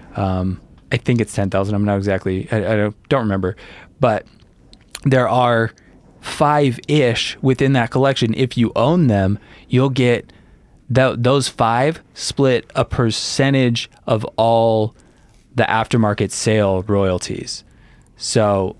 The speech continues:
in a collection that has ten thousand pieces and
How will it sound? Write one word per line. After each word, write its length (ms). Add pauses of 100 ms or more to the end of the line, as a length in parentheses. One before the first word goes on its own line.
(100)
in 160
a 80
collection 560
that 240 (640)
has 460
ten 300
thousand 360
pieces 600 (580)
and 540